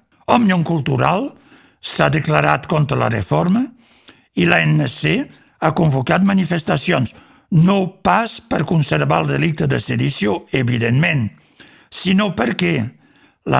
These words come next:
nova pena de cinc anys de presó pel nou delicte de desordre públic que s'acaben d'inventar fa que qualsevol manifestació pacífica cauria sota aquest concepte.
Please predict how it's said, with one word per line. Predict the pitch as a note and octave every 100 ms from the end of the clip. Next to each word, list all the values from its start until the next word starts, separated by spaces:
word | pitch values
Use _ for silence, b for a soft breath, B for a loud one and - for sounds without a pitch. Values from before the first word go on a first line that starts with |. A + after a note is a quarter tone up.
| D3+
nova | A3 A3 G3
pena | F#3+ G3+ F#3+
de | E3 C#3+
cinc | F#3+ F#3 F3+
anys | E3+ D#3+
de |
presó | D3 D3+ C3+ E3+ D#3 C3+ B B _
pel | D3 C3+ C3+
nou | F#3+ F#3 C3+
delicte | C#3+ C3 C#3+ - F#3 C4 B B B
de | - B2+
desordre | C3 D3 C#3+ B2 C3
públic | C3+ C#3+ D3+ A3 - - b b b
que | - -
s'acaben | E3+ F#3 F#3 E3 D3+
d'inventar | D3 C3 B2 A#2+ D3 F#3 B3+ b b b b b b _
fa | - A3+ G#3
que | D3+ C3
qualsevol | A#2+ E3+ B3 G3+ A3+ F#3 F#3 D3
manifestació | D3 D3+ - E3 D#3 C3 - D3
pacífica | A#2+ A2 B2 A#2+ E3 D#3 A3+ A#3+ B B B B _
cauria | - A3+ F3 F3 G#3
sota | A3 A3+ F#3
aquest | F3 F3+ -
concepte. | F#3+ E3 F#3+ F#3+ -